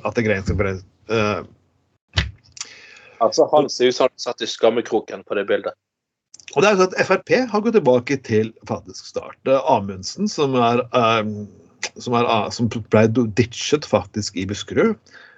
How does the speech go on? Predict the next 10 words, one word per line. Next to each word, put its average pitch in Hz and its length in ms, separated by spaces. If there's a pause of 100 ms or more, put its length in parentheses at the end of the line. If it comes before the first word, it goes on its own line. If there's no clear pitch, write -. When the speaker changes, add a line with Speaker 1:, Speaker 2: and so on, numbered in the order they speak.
(220)
Speaker 1:
han, 214 200
han 196 380 (160)
åpnet 139 320
med, 135 340
med 139 120
en 131 80
Facebook-post 117 600
for - 120
noen 120 80
dager 98 120